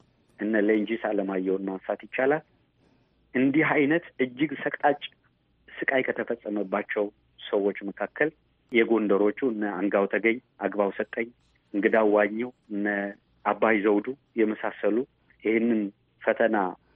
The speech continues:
ያለፉ ልጆችን ማስታወስ ይቻላል እና የአየር ኃይል ልጆችም በእንደዚሁ ተመሳሳይ ሁኔታዎች ውስጥ እንዳለፉ አስታውሳለሁ። እንግዲህ በጣም ከባድ እና ፈታኝ ከሚባሉት ይሄ-፣ ይሄንን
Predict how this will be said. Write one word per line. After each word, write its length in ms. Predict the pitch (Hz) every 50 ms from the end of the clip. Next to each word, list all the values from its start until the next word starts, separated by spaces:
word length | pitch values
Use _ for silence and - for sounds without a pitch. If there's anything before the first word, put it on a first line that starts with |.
| _ -
ያለፉ 500 | 107 101 98 98 98 98 101 101 101 - - 104 101 - _ _ _ _ _ - -
ልጆችን 480 | 113 107 101 107 104 92 87 - 135 151 - _ _ _ _ _ -
ማስታወስ 640 | 117 107 107 104 104 101 - - - 113 107 107 107 -
ይቻላል 480 | 107 - - 107 98 98 98 98 98
እና 160 | 98 104 117 139 170 - _ _ _ _ _ _ -
የአየር 360 | 123 120 127 127 127 123 123
ኃይል 240 | 120 120 123 123 131 - _ - - 113 110 107 107 104 107 110 - - - 120
ልጆችም 440 | 107 107 104 101 95 - - 139 131
በእንደዚሁ 500 | 120 117 110 107 104 101 98 98 101 98 101 - _ -
ተመሳሳይ 560 | - 110 107 107 - - 104 - - 104 95 92 - _ _ - -
ሁኔታዎች 560 | - 110 107 104 98 - 98 95 95 95 - - - - - _ _ _ - 101 101 101 101
ውስጥ 280 | 107 104 - _ - - 95 95 95 95 _ _ _ -
እንዳለፉ 460 | 113 107 101 98 95 101 101 98 - 131 127 131 _ _ _ _ _ -
አስታውሳለሁ። 720 | - 110 107 - - 127 117 110 - - 98 92 104 143 226 - _ _ -
እንግዲህ 300 | 143 131 123 151 147 143 127
በጣም 280 | 131 - 120 113 110 110 107 _ _ -
ከባድ 340 | - 120 110 117 123 113 107
እና 240 | 107 110 110 107 104
ፈታኝ 360 | - 110 - - 107 104 104
ከሚባሉት 640 | - - 101 107 110 107 95 98 98 101 110 113 -
ይሄ-፣ 240 | 107 104 101 101 107 - 131
ይሄንን 380 | 110 101 107 104 104 110 104